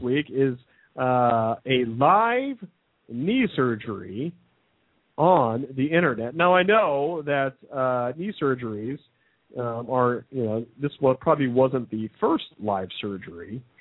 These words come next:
<laughs> on the, uh, internet, but this was very interesting. This was from Swe-, Swedish Medical Center in, uh, Seattle, Washington.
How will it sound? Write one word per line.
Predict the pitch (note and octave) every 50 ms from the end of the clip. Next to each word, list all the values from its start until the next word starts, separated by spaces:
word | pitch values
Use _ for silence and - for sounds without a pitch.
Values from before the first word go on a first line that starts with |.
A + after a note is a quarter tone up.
| _ -
<laughs> | F3+ F3 - E3 - - D#3 - - D3 C3 - - - -
on | - B2+ A#2 A2+ A2 A2 A2+ - - D3+ E3+ F3 F3 D#3+ C#3 B2+ - A2+ A2
the, | A#2 G#2+ G#2 G#2 G2+ G2+ G2 G2 F#2 F#2
uh, | - -
internet, | D3+ D3 C#3+ B2 A2 A2+ A#2 C#3+ - - - _ _ - - _ _ _ _ _ _ _ - F#3+ G3 F#3+ F#3 F3 - -
but | - C#3 C3 D3
this | G#3 B3 G#3 -
was | D#3+ D3
very | D#3 C#4 E4+ F#4+ F4 A#3 A3
interesting. | G#3+ - D3+ - - B2+ B2
This | C#3+ D3+ -
was | D3 C3
from | - C3 A#2+ A#2 - - - -
Swe-, | G3+ A#3 A3 - - - - - -
Swedish | F3 G#3+ C#4+ D4 F#3+ C#3 E3 E3 - - - - -
Medical | A#2+ B2+ D#3 D#3+ D3 - G#2+ G#2 -
Center | - G#2 G2+ G#2 A2+ C#3 F3 - _ _ _ _ _ _ _ _ _ _ _ -
in, | - A#2 A#2+ B2 A#2+ A#2 A2+ A2 G#2+ G#2+ A2+ G#2+ - - _ _ _ _ -
uh, | A2+ A#2 A#2 A2+ A2 G#2+ G#2 G#2 G2+ G#2 G2+ - - -
Seattle, | C#3+ C#3 C#3 C#3 A#2
Washington. | G#2+ G#2+ G#2+ A2 - - G#2 - - G2